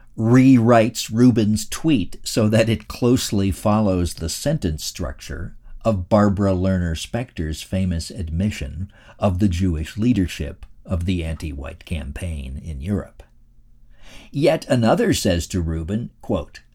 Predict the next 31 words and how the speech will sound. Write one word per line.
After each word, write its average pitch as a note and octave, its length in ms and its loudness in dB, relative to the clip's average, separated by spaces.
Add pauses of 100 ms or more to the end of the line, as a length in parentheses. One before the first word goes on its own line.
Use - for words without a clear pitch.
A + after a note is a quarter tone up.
(560)
"Maybe A3+ 320 2
you D#3+ 220 4
should G#2+ 240 2
give A#2+ 240 6
up A2+ 200 6
your D#3 340 4
job E2+ 500 -2
in G#2 180 2
favor A2+ 400 0
of A2+ 200 -2
a A#2+ 100 -2
person C3+ 560 -6
of - 280 -8
color - 560 -6 (300)
so - 240 2
as C3 320 0
to B2 120 -2
make G2+ 300 0
the G2 100 -4
press - 520 -6
more F#2+ 220 4
diverse E2+ 580 -2
as A#2+ 200 -4
well," C3+ 460 -6 (300)
close D2 340 -10
quote. - 440 -10 (800)
Another A#3+ 400 4
comments, - 680 -6
quote, - 460 -2 (800)
"Jewish F3+ 500 2
journalists, F#2+ 840 0